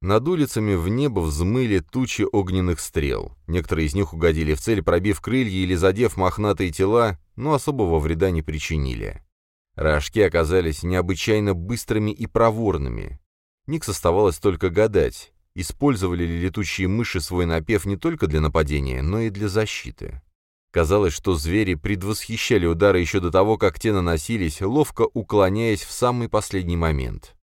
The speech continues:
Брови ее невольно нахмурились. Она не понимала, каким образом стражники сопротивлялись этому зловещему обуздывающему напеву. Не все же они такие, как Даал.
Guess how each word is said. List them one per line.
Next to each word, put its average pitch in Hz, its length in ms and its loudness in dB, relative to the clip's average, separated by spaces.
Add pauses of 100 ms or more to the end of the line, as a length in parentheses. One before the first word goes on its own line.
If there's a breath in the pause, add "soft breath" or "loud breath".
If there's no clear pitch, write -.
(520)
Брови 123 320 0
ее 80 440 0
невольно 80 440 0
нахмурились. 67 880 -4
Она 92 280 0
не 101 120 0
понимала, 107 500 2
каким 104 360 0
образом 104 360 0
стражники 107 600 2
сопротивлялись 98 760 0
этому 101 260 0
зловещему 98 640 2
обуздывающему 101 880 -2
напеву. 82 720 0 (680)
Не 90 80 -4
все 156 200 -2
же 92 140 0
они 80 160 0
такие, 98 340 -4
как 104 240 0
Даал. 64 440 0